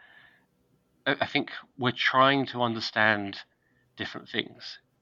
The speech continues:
Do they see a transformative opportunity? Is there the ability for this company to be five or ten times larger? What are the external forces that are pushing them and making that possible? What are the changes in the world that they're either driving or benefiting from? You know, to try and sketch out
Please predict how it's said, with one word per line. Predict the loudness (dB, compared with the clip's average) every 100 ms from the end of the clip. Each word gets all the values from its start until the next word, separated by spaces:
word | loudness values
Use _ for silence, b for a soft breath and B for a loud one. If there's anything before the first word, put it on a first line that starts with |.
| _ -2
Do | 0
they | 4 2
see | 2 0 0
a |
transformative | 0 -2 -2 -2 -4 -4
opportunity? | -6 -6 -8 -8 -10 -12 -8
Is | -4 -2 0
there | 0 2
the | 0 -2
ability | 2 2 2 -4
for | -12
this | -12
company | -6 -4 -2 -6
to | -6
be | -12
five | 0 4 4
or | 0
ten | -8 -10
times | -6 -6 -4
larger? | 0 2 0 -4 -6 B B -10
What | -2 0
are | 2
the | 0 -2
external | -10 -6 0 0 0
forces | -6 -8 -6 -6 -6
that | -6
are | -6 -6
pushing | -2 -2 -2
them | -4
and | -2
making | 0 0 -2
that | -4 -4
possible? | -8 -6
What | -6
are | -6
the |
changes | -2 0 2 0 -4
in |
the | -2
world | 2 0
that | 0
they're | 0 0
either | -2
driving | -6 0 2 4 0
or | -2
benefiting | -2 0 0 -4 -10 -12 -12
from? | -8 -8 -8 B B B B -4
You | -4
know, |
to | -2
try | 2 4
and | 2
sketch | 2 0 2 4
out | 4